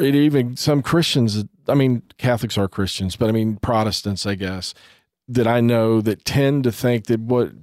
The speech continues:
what a Christ-, what it means to be a Christian is,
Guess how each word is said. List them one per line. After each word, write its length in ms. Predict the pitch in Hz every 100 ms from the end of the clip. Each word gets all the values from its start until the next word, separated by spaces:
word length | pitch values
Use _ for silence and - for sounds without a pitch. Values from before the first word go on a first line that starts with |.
| - 143 - -
what 180 | 131
a 40 | 127
Christ-, 340 | - 131 - _
what 220 | 127 131 107 -
it 100 | 123
means 260 | 127 131 123
to 80 | 123
be 80 | 113
a 60 |
Christian 540 | - 156 160 - 117 113
is, 300 | 113 104